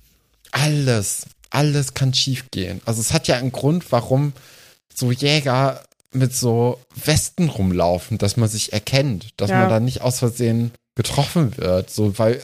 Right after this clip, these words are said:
Speaker 1: allein weil man sich bewegt oder so.
Speaker 2: Ja.
Speaker 1: Ne? Keine Ahnung. Ich finde das, ich, ah, ich hab da Zustände bekommen beim Gucken
Speaker 2: <laughs>
Speaker 1: dieser Folge. Und, äh, dann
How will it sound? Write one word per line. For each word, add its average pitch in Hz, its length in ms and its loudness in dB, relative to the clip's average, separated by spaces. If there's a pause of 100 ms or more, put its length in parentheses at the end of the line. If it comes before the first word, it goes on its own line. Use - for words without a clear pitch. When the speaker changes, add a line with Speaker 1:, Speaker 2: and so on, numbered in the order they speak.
Speaker 1:
allein 135 460 2
weil 127 100 4
man 120 180 0
sich 113 220 -8
bewegt 110 560 -2 (140)
oder 92 280 2
so. 85 300 -6 (580)
Speaker 2:
Ja. 170 300 0
Speaker 1:
Ne? 113 320 2 (680)
Keine 135 380 2
Ahnung. 104 460 0 (460)
Ich - 160 0
finde 160 180 2
das, 131 260 -4
ich, - 180 -2 (160)
ah, 131 340 0 (100)
ich - 140 -4
hab 147 100 0
da 131 160 0
Zustände 110 560 0
bekommen 87 420 0
beim 311 260 4
Gucken 254 260 2
Speaker 2:
<laughs> - 0 -
Speaker 1:
dieser 92 260 0
Folge. 92 500 2 (1400)
Und, 110 440 0
äh, 127 180 2
dann 127 360 0